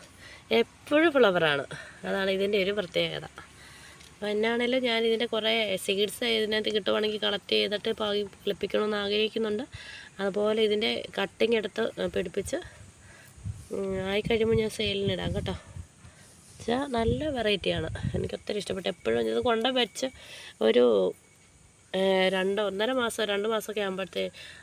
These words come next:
ആ, ആയപ്പോഴത്തേനും എനിക്ക്, ആ, ഇതുപോലെ ഫ്ലവർ ആകാൻ തുടങ്ങിയേ. നല്ല എപ്പോഴും നിറഞ്ഞ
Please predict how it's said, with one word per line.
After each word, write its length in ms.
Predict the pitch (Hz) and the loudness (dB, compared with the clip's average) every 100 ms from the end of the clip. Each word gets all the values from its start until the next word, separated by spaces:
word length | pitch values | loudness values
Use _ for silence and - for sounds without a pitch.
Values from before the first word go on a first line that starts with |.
| - | -10
ആ, 80 | 185 190 190 190 | -4 -2 -2 -2
ആയപ്പോഴത്തേനും 560 | 190 - 185 208 208 202 | -2 -2 -2 0 2 0
എനിക്ക്, 220 | 185 220 - 170 | -2 -6 -4 -2
ആ, 40 | 175 170 | 2 2
ഇതുപോലെ 360 | 175 180 185 180 | 2 0 -2 -4
ഫ്ലവർ 240 | 196 180 180 | -6 -4 -4
ആകാൻ 180 | 175 175 165 | -4 -2 -2
തുടങ്ങിയേ. 360 | 151 151 175 254 - - - - - - - - - | -4 -2 -2 -4 -16 -20 -20 -20 -20 -20 -20 -16 -4
നല്ല 300 | 196 202 202 - - - - - - - - - - - - - - | 0 0 0 -6 -20 -20 -20 -20 -20 -20 -20 -20 -20 -20 -20 -20 -14
എപ്പോഴും 360 | 170 - 196 202 190 | -12 -4 -2 0 -2
നിറഞ്ഞ 400 | 190 202 220 | 0 0 4